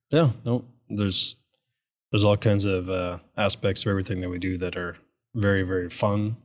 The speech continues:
Some are very challenging. Uh, there's always something to be learned. So do your best.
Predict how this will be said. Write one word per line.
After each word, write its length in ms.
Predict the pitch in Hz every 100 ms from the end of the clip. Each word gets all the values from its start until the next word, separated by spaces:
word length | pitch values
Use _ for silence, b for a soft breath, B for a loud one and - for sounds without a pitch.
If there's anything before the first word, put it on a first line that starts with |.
| _ -
Some 340 | - 95 92
are 300 | 87 90 85 - _ _ _ _ _ _ _ -
very 220 | 98 92
challenging. 720 | - 101 104 101 101 101 87 _ _
Uh, 300 | 87 87 90 113
there's 160 | 104 98
always 220 | 98 95
something 300 | 107 95 98
to 80 | 92
be 40 |
learned. 360 | 92 95 113 120
So 420 | - - 95 92 85 _ _ _ _ _
do 80 | 113
your 140 | 110 101
best. 460 | 101 107 - -